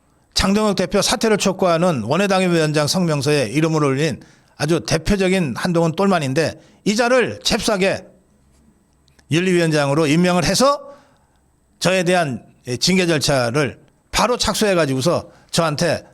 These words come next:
한 번 사전 조율도 없이 일방적으로 "내일 저녁에 출석해라. 내일 오후 한 시 까지 소명서를 제출해라."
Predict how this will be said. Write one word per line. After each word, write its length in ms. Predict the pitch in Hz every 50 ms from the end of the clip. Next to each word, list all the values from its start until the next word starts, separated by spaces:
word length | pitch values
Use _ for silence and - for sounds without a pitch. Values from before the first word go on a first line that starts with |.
| _ _ -
한 240 | - - 302 294 262
번 360 | 269 262 226 160 117 101 92 -
사전 500 | - - 233 202 220 214 180 127 104 101 - - _ _ _ _ _ _ _ _ _ _ _ _ _ _ _ _ _ _ _ _ _ _ _ _ _ _ _ _ _ _ -
조율도 360 | - 190 214 214 208 196 190
없이 420 | 160 135 120 190 170 113 - - - - -
일방적으로 840 | 160 202 208 208 202 196 180 170 151 151 160 160 127 - - - _ _ _ _ _ _ _
"내일 260 | - 151 175 180 165
저녁에 520 | 127 151 160 160 147 147 151 143 123 - - - -
출석해라. 580 | - 220 208 180 170 - 185 190 156 107 - - - _ _ _ -
내일 300 | - 131 160 170 165 151
오후 420 | 139 151 139 165 156 135 107 -
한 140 | - - 208
시 100 | 196 202
까지 480 | 180 - 156 147 139 160 156 117 - - - - _ _ _ _ _ _ _ _ _ _ _ _ _ _ _ _ _ _ _ _ _ _ _ - -
소명서를 500 | - - 240 240 220 202 175 196 180 139
제출해라." 500 | 160 160 - 165 151 147 170 165 113